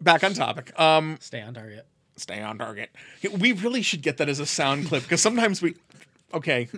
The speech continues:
Speaker 1: that's, that's gonna be a new one next week. Um,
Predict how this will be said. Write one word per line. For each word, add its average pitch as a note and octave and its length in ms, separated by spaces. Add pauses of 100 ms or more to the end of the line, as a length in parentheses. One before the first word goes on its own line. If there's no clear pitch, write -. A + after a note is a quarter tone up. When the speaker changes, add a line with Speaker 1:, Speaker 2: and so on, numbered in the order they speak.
Speaker 1:
that's, D#3+ 240
that's D#3 320
gonna D#3 180
be D3 120
a C3+ 40
new C3 180
one B2 180
next A#2+ 240
week. B2 260 (600)
Um, D3 440